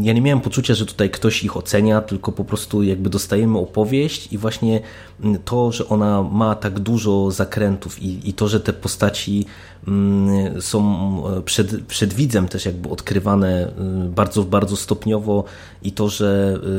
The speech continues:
y, one są rozwijane często, ja mam nawet wrażenie trochę na przekór oczekiwaniom widza, czy, czy tego, co my już widzimy na początku, że nie wiem, że wydaje nam się, że jakaś postać powinna iść w określonym kierunku, a nagle dostajemy coś innego.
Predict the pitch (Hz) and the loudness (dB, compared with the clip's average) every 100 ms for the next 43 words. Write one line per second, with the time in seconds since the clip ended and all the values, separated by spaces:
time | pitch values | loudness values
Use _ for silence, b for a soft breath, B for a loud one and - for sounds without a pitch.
0 | 92 - 101 98 - 101 98 98 - 101 | -2 0 0 0 0 2 2 0 -2 -2
1 | 113 98 104 110 117 123 117 113 107 - | -2 0 0 2 2 2 2 2 -2 -2
2 | 117 117 - - 107 107 107 92 98 104 | 0 0 -2 -2 2 4 2 0 0 2
3 | 104 104 101 104 98 101 98 110 107 104 | 4 4 2 0 -2 0 2 2 2 -2
4 | - 107 101 B 104 104 - - - 120 | 0 0 0 B -2 0 0 0 2 2
5 | 113 110 - 117 110 127 107 90 87 92 | 2 0 0 0 0 2 2 2 -2 -2
6 | 90 98 139 - - - 92 85 - 98 | 0 0 0 -4 -18 -6 -4 -4 -2 -2
7 | 90 98 95 - 92 95 101 95 87 - | 2 2 0 0 0 4 4 2 -2 -4
8 | 92 98 95 92 - 101 95 - 95 92 | 0 2 2 0 0 0 0 0 0 2
9 | 90 90 - - 101 98 87 85 90 - | 0 -4 -6 0 2 4 2 0 -2 -4
10 | 95 101 104 101 98 95 - 92 90 87 | 0 2 4 4 4 2 0 0 0 0
11 | - 101 - 95 - 92 92 95 90 80 | -4 -2 0 0 0 2 2 0 -2 -6
12 | 95 101 95 90 - 98 98 92 95 92 | -4 0 2 2 2 2 2 2 2 2
13 | 92 90 B B B - 92 90 - 101 | 0 0 B B B -2 0 0 0 2
14 | 98 98 95 98 92 90 113 151 | 2 2 -2 0 0 2 2 0